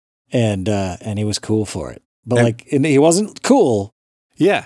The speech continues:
Speaker 2: yeah. Like, that, that is exactly what I love about Pee-wee. Like, like, that, that's it. Like, every time I watch Pee-wee's Big Adventure, that is exactly why, like, even from the start, it starts with a, with a, with a dream of him winning the Tour de France, and he wakes up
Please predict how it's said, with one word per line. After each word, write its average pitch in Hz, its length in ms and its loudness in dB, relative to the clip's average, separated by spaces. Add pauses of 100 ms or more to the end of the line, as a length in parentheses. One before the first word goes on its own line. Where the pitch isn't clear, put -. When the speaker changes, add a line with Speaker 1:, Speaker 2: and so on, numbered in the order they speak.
Speaker 2:
yeah. 117 340 -2
Like, 117 220 -2
that, 135 300 -2
that 139 160 0
is 139 160 -2
exactly 107 760 -4
what 110 360 -2
I 104 120 -4
love 101 460 -2
about 92 380 -4
Pee-wee. 92 540 -4 (400)
Like, 117 280 -4
like, 110 200 -4
that, 120 240 -2
that's 110 320 -2
it. 117 320 -4
Like, 104 240 -2
every 135 260 -2
time 165 180 -2
I 160 40 -2
watch 151 220 -4
Pee-wee's 127 300 -2
Big 113 180 -4
Adventure, 98 460 -6 (840)
that 113 240 -4
is 110 140 -4
exactly 120 800 -2 (420)
why, 139 560 -4
like, 170 720 -2
even 180 400 -4
from 220 160 -2
the 202 60 -2
start, 190 400 -4
it 139 100 -6
starts 190 300 -4
with 190 160 -4
a, 185 40 0
with 175 220 -4
a, 180 160 -2
with 165 180 -4
a 170 60 -2
dream 170 320 -4
of 117 120 -4
him 143 180 -2
winning 147 240 -2
the 135 80 -2
Tour 156 240 -4
de 143 80 -2
France, 135 400 -4
and 113 100 -6
he 110 60 -4
wakes 131 300 -4
up 131 180 -4